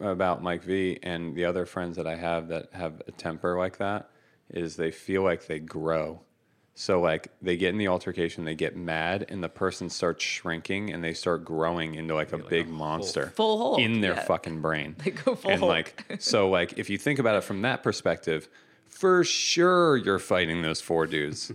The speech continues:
Speaker 2: <laughs>
Speaker 1: Of course
Speaker 2: Those
Speaker 1: you're
Speaker 2: four
Speaker 1: doing that.
Speaker 2: puny little dudes
Speaker 1: Of
Speaker 2: that are
Speaker 1: course, these,
Speaker 2: shrinking.
Speaker 1: these little dudes,
Speaker 2: Little
Speaker 1: like,
Speaker 2: puppies.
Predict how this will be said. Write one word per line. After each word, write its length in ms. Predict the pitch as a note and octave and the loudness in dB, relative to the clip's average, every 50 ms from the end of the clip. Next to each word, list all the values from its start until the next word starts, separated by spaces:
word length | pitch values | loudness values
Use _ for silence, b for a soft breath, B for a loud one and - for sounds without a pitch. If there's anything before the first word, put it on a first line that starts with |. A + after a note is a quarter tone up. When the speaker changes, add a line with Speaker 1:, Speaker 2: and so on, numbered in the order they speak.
| - | -14
Speaker 2:
<laughs> 100 | _ _ | _ _
Speaker 1:
Of 180 | - D#3+ D#3 - | -2 -2 -2 0
course 640 | - - - G#3+ A#3+ B3+ A#3+ G#3 C3+ - - - - | -4 -2 2 4 6 8 8 6 6 2 0 -4 -4
Speaker 2:
Those 200 | - A#2 - - | -4 -6 -6 0
Speaker 1:
you're 160 | G#2+ G#2 G2+ | 2 2 4
Speaker 2:
four 80 | F#2 G2 | 4 4
Speaker 1:
doing 140 | F2 E2+ D#2+ | 4 4 2
that. 140 | D#2+ D#2+ - | 2 2 0
Speaker 2:
puny 140 | B2+ B2 A#2+ | 0 0 -2
little 240 | A2+ A#2 A2+ A2+ G#2 | -2 0 -2 -2 -2
dudes 380 | G#2+ A2 A2 G#2 G2+ G2+ - - | -2 -4 -4 -4 -4 -4 -2 -2
Speaker 1:
Of 100 | G#3 G#3 | -2 0
Speaker 2:
that 100 | G#2+ - | 2 4
are 40 | - | 4
Speaker 1:
course, 340 | - B3+ C#4+ A3+ C#3+ A#2+ A#2 | 6 8 8 6 6 4 4
these, 220 | A#2 C3+ C3 A#2 G2+ | 4 4 4 4 0
Speaker 2:
shrinking. 160 | G2+ - - | -4 -8 2
Speaker 1:
these 300 | B2+ C#3+ C3+ B2 - - | 4 4 4 4 0 -4
little 240 | C3+ C3 D3 D3 C3+ | 0 2 2 4 2
dudes, 400 | A2+ G#2+ A#2 B2 D3+ F3+ E3 - | 2 2 2 4 4 2 2 2
Speaker 2:
Little 60 | A2 F#2+ | 2 2
Speaker 1:
like, 60 | F#2+ | 2
Speaker 2:
puppies. 340 | G2 G2+ F#2+ F#2+ - - | 0 -4 -8 -10 -12 -16